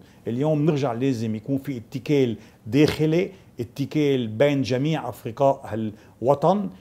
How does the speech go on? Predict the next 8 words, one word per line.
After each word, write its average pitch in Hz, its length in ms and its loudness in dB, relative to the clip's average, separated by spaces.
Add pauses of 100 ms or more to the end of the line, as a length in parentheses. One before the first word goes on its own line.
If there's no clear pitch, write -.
(180)
اللي 131 200 0
هن 135 240 2
مش 143 120 -2
شركاء 143 680 0
ولكن، 110 420 -4 (380)
آه، 110 140 -6
مواطنين 143 840 4
كلهم، 160 480 -2